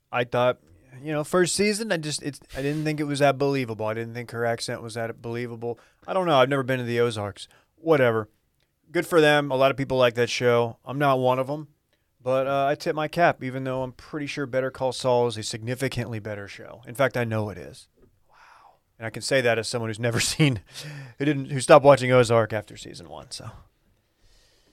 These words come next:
thanks. <laughs> Better Call Saul, they win anything?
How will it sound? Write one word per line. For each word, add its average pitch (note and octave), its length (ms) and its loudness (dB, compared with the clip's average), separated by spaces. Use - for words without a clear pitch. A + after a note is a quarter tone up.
thanks. E3 340 0
<laughs> - 840 -10
Better A3 160 10
Call A#3+ 180 8
Saul, A3 300 6
they G3+ 160 2
win F3+ 200 -4
anything? G3 440 -4